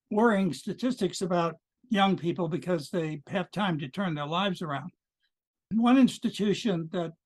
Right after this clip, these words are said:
I've had experienced that does that very well is the U S military, in which I served for a short period of time, but I've also worked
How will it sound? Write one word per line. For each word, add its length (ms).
I've 380
had 300
experienced 920
that 160
does 260
that 240
very 240
well 460
is 200
the 100
U 220
S 240
military, 640
in 140
which 200
I 180
served 380
for 140
a 40
short 340
period 300
of 140
time, 280
but 120
I've 180
also 340
worked 320